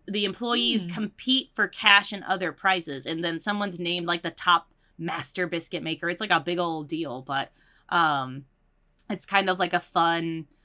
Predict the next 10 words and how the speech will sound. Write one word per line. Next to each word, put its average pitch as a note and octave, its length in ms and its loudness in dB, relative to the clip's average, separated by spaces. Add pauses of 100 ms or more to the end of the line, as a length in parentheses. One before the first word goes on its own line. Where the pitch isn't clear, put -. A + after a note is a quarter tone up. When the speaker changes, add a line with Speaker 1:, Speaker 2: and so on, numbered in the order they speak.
(220)
Speaker 1:
little D#3+ 500 -4
thing E3 320 -4
that C#3+ 320 2 (140)
they D#3 320 -8
offer C#3+ 260 0
to E3+ 80 -6
their F3+ 140 -2
employees F#3 600 -6
that, D3+ 300 -2
um, D#3 440 -10